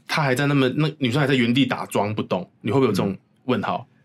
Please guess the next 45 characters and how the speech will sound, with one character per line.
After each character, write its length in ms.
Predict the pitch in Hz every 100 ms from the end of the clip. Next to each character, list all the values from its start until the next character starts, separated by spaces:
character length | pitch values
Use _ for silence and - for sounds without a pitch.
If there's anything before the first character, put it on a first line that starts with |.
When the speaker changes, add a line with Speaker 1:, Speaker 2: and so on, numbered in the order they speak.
| _ _
Speaker 2:
其 140 | - 254
实 60 |
我 180 | 277 110
觉 160 | 85 92
得 200 | 98 95
这 180 | - 190
一 60 |
点 220 | 104 76
好 160 | 64 87
像 180 | 113 127
在 160 | 139
我 140 | 107 82
最 140 | 123
近 160 | 107 107
在 160 | 107
看， 500 | - 117 95 87 82
就 140 | - 101
是 240 | 98 92
类 120 | 120
似 120 | 113 98
直 140 | 98
男 140 | 95
行 160 | 92 90
为， 120 | 85
就 120 | 82
是 140 | 87 98
这 140 | 92
种 280 | 78 - 123
东 240 | - 107 90
西 80 | 92
上 160 | 95
面， 180 | 90 85
Speaker 1:
嗯。 80 | 87 _ _ _ - _ _
Speaker 2:
他 120 | - 202
们 80 |
有 60 | 120
回 180 | - 85
答 160 | 85 87
到 220 | 104 85
一 20 |
件 160 | 90 87
事 180 | 98
情， 200 | 82 -
就 120 | - 123
是 320 | 135 113